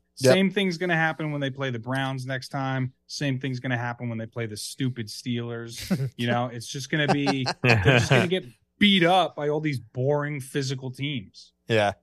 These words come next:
Speaker 1: Is Taylor getting fired, do you think?
Speaker 2: Uh, I don't know. I mean, he did get to a Super Bowl. I don't know how long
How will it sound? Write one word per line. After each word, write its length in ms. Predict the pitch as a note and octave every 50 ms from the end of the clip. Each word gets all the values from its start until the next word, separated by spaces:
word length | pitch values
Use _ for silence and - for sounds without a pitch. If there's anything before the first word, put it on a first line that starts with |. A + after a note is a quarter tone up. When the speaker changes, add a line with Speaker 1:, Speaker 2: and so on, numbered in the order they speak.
| _ _ _ _ _ _ _ _ _ _ _ -
Speaker 1:
Is 80 | - -
Taylor 260 | - F3+ E3+ F3 F3
getting 160 | F3+ E3 D#3
fired, 280 | C#3+ - D3 D3+ E3 E3+
do 40 | F3
you 20 | E3+
think? 280 | E3 F#3 F#3+ F#3 - _ _ _ _ _ - - _ _ _ _ _ _ _ _ _ _ _ _ _ _ _ _ - _ _ _ _ _ _ _ _ -
Speaker 2:
Uh, 680 | F3 F#3 G3 G#3 G#3+ G#3+ G#3+ G#3+ G#3+ G#3+ G#3+ G#3+ G#3 - -
I 60 | G#3 D4+
don't 160 | E4+ D#4+ C#4
know. 140 | C#4 C#4 C4
I 100 | A3+ G#3
mean, 180 | G3+ G3+ G3+ F#3
he 120 | F#3 G3
did 280 | F3+ D#3+ G#3+ A3 E3+ C#3+
get 240 | D3+ F3 F3+ F3+ -
to 160 | G#3 G3 F#3+
a 60 | F3
Super 440 | F3 - - G3 F#3+ F3 F#3+ F#3+ F#3
Bowl. 480 | F3 F3+ F#3 F#3 F#3 F#3 F#3 F#3 F3+ D#3+
I 100 | D3 D3
don't 120 | D3+ D#3
know 140 | D#3 D3+ D3
how 240 | C3+ C#3 C#3+ D3 D3
long 1000 | D3 C#3+ D3 D3 D3 D3 D3 D3 D3 D3 D3 D3 D3 D3 C#3+ C#3+ C#3+ C#3 C#3 C#3